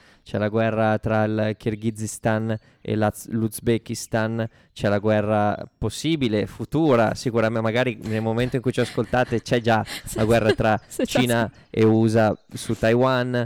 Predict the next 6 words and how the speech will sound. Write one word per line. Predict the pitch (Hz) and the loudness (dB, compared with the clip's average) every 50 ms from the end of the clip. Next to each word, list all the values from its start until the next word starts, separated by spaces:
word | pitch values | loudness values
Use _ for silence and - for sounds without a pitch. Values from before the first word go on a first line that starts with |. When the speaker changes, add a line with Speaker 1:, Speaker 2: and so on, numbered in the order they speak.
| - | -2
Speaker 2:
Mm. | 220 214 101 - 208 - | -2 -2 -2 -4 -6 -10
Speaker 1:
c'è, | _ - 127 110 - _ _ _ | _ -4 -4 -4 -4 _ _ _
c'è | _ - 139 123 | _ -10 -10 -6
tutti | - - 185 175 - - 147 | 0 0 0 0 0 -6 -8
sti | - - - 151 135 | -8 -4 -4 0 2
argomenti, | 131 131 127 113 113 117 110 110 117 123 123 120 113 - _ - 123 120 | 2 2 2 2 2 2 2 2 0 0 0 0 -2 -4 _ -2 -2 -2